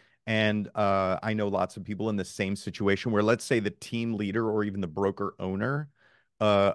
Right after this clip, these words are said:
of a residential team or brokerage also does development.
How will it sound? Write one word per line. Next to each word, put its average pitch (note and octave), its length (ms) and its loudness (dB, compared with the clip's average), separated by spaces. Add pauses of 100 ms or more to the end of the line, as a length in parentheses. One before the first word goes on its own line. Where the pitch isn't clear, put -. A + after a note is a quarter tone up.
of G#2+ 320 2
a G2 200 -2
residential G2 880 -2
team G#2+ 400 -2
or F#2+ 60 0
brokerage B2+ 720 -2 (320)
also A2+ 340 2
does G2+ 260 2
development. G#2 640 -2